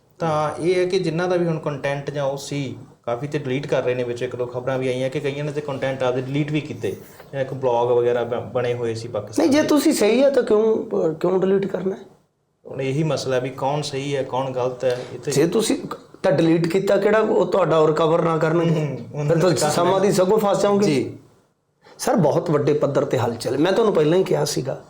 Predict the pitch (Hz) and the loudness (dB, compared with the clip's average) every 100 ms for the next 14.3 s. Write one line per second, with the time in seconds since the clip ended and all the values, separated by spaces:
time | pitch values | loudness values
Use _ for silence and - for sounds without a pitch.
0 | - - - - - - - - 277 - | -10 -10 -14 -20 -20 -20 -16 -2 2 2
1 | - 180 113 151 190 202 - - 202 202 | 0 -2 0 2 2 2 -2 0 2 2
2 | 196 196 196 175 160 185 226 240 - 185 | 2 4 4 4 4 2 2 0 0 0
3 | 135 139 151 170 - 156 165 196 156 160 | 2 2 2 0 -2 -4 -2 0 0 2
4 | 170 170 170 170 - 233 196 170 151 160 | 2 2 0 0 2 4 4 4 4 0
5 | 156 147 - 113 107 123 104 101 104 - | 2 2 2 2 0 -2 -4 -6 -10 -8
6 | 160 131 110 - - _ 135 139 135 135 | -6 -6 -8 -16 -20 _ 0 2 2 2
7 | 143 147 156 151 139 127 127 - - - | 2 2 2 0 0 -2 -4 -12 -20 -20
8 | - - - 269 - 202 208 247 - 160 | -20 -8 0 2 2 4 4 4 2 0
9 | 135 131 139 143 208 240 - 151 151 175 | 2 2 4 4 2 0 0 2 4 4
10 | 156 147 170 190 180 180 175 123 - - | 4 4 4 4 2 2 0 0 -10 -20
11 | _ _ - - 160 160 156 175 165 135 | _ _ -10 -4 0 2 2 4 4 4
12 | 120 117 104 - - - _ _ _ _ | 2 0 -2 -4 -16 -20 _ _ _ _
13 | - - 170 175 180 147 - - - 98 | -18 -4 0 2 0 0 -2 -2 -4 -6
14 | - 90 - | -6 -12 -14